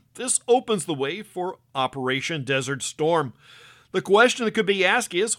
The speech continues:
why, if we were so close to Baghdad during the first Gulf War,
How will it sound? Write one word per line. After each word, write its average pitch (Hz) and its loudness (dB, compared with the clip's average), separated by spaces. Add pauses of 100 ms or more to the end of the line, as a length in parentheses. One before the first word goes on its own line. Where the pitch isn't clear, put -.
why, 160 2
if 208 0
we 214 -4
were 196 0
so 247 2
close 214 4
to 190 -4
Baghdad 165 2
during 156 -4
the 151 -2
first 262 -6
Gulf 160 2
War, 139 -4